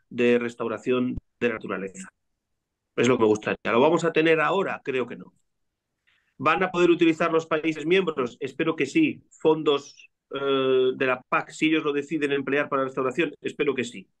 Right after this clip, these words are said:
Está, está Pepe en contra. O sea, os, os, os cuento las cosas tal como están. Y a partir de ahí,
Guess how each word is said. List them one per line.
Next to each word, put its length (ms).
Está, 220
está 220
Pepe 160
en 100
contra. 340
O 240
sea, 220
os, 160
os, 260
os 160
cuento 220
las 140
cosas 280
tal 200
como 160
están. 340
Y 160
a 100
partir 300
de 100
ahí, 300